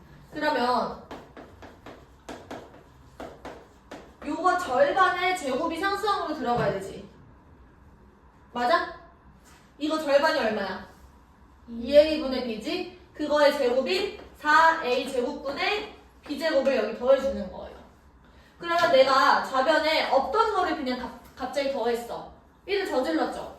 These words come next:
Speaker 1: 뒤처리를 해주는데 여기 뒤에다가 더해주시면 돼. 우변에도 똑같이. 그러면 얘랑 얘를 곱한 게 사 에이 분의 B제곱이야. 걔를 우변에도 똑같이 이런 식으로 더해주시면 된다는 거예요.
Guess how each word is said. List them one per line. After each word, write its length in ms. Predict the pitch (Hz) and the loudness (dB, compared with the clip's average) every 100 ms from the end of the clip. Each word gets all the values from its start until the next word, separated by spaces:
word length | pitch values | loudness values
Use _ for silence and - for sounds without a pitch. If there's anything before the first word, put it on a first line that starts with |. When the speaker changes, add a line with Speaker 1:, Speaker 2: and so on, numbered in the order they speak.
| - | -10
Speaker 1:
뒤처리를 600 | 302 403 415 381 320 330 | -8 -2 0 0 2 2
해주는데 680 | 349 359 302 359 427 427 - - - | 0 -4 -6 -2 -2 -2 -8 -16 -10
여기 220 | 320 339 | -4 -4
뒤에다가 680 | - 320 330 311 277 - - - - | -2 -2 0 2 2 -2 -8 -18 -14
더해주시면 640 | 254 262 - 262 - 220 202 | -2 0 0 -4 -8 -12 -12
돼. 200 | - - | -14 -14
우변에도 440 | 254 262 254 214 - | -6 0 0 0 -6
똑같이. 520 | 294 277 269 - - - - - | -8 -8 -10 -12 -18 -20 -20 -12
그러면 400 | 311 302 311 302 - - | -4 -2 -2 -4 -10 2
얘랑 380 | 277 359 381 294 | 4 4 4 0
얘를 240 | 294 294 | -2 -2
곱한 340 | 285 - 339 | -4 0 0
게 260 | 330 311 302 | 2 0 0
사 400 | 302 302 302 294 | 2 4 4 4
에이 200 | 247 302 | 2 0
분의 240 | 285 277 262 | 0 -2 -2
B제곱이야. 840 | 247 269 262 202 202 185 - - - | -4 -4 -2 -4 -6 -6 -10 -18 -6
걔를 560 | 285 269 370 440 427 - | -2 0 0 -2 -4 -8
우변에도 480 | 277 320 320 269 - | -6 -2 0 0 -2
똑같이 760 | 392 - 427 - 381 480 - - | -6 -6 -6 -8 -4 -4 -4 -6
이런 320 | 285 330 359 | -6 -4 -4
식으로 540 | - 285 254 214 - - | -4 -6 -4 -4 -6 -8
더해주시면 640 | 254 277 285 247 233 226 | 0 0 0 -6 -8 -10
된다는 440 | 214 202 220 208 - | -10 -6 -6 -6 -12
거예요. 200 | - - | -16 -18